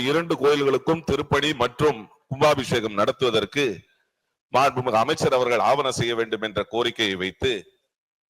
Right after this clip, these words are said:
ஏற்கனவே மாண்புமிகு அமைச்சர் அவர்கள் குடமுழுக்கு செய்யப்படும் என்பதை தெரிவித்திருக்கின்றார்கள். அந்த கோவிலில், அதாவது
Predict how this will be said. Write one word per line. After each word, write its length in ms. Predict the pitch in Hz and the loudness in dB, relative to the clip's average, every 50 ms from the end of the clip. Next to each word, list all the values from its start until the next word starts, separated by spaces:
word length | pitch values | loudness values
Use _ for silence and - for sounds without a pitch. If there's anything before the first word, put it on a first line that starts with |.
| _ _ _ _ _ _ - | _ _ _ _ _ _ 0
ஏற்கனவே 520 | 120 143 156 - - 151 156 156 160 170 170 151 | 2 2 2 2 0 0 0 2 2 2 2 2
மாண்புமிகு 420 | 123 120 135 131 135 147 147 135 | 2 0 0 0 0 -2 -2 0
அமைச்சர் 320 | 123 139 151 - 147 143 135 | 0 -2 -2 -2 0 0 2
அவர்கள் 360 | 131 127 131 127 139 147 151 156 143 - - - | 2 2 0 0 0 0 0 -4 -6 -12 -12 -6
குடமுழுக்கு 640 | 131 135 143 151 147 147 139 135 131 - 127 123 117 110 101 87 92 127 _ _ _ _ _ _ _ _ _ _ _ _ _ _ _ _ _ _ _ _ - | -2 0 0 0 0 0 -2 -2 -2 -2 -2 0 0 0 0 -4 -6 -12 _ _ _ _ _ _ _ _ _ _ _ _ _ _ _ _ _ _ _ _ -10
செய்யப்படும் 720 | - - 139 143 160 160 139 - 127 135 147 165 160 156 139 | -4 -4 -2 0 0 0 0 2 0 0 0 0 -2 -2 -4
என்பதை 260 | 131 127 120 117 110 | -4 -2 -2 -2 -2
தெரிவித்திருக்கின்றார்கள். 960 | - 117 120 123 123 - 117 110 - - 113 98 110 107 110 107 123 135 139 143 - _ _ _ _ _ _ _ _ _ _ _ _ _ - | -4 -4 -6 -6 -6 -6 -8 -10 -8 -10 -6 -2 -2 -2 -2 -2 -4 -6 -6 -8 -12 _ _ _ _ _ _ _ _ _ _ _ _ _ -6
அந்த 320 | 104 139 165 170 170 151 - | -4 -4 -2 0 -2 -2 0
கோவிலில், 540 | 139 156 175 185 180 175 165 156 135 117 98 82 _ _ _ _ _ - | 0 2 2 2 2 0 0 0 -2 -4 -6 -12 _ _ _ _ _ -4
அதாவது 460 | 107 123 139 147 156 151 147 147 135 | 0 2 4 4 4 2 2 2 0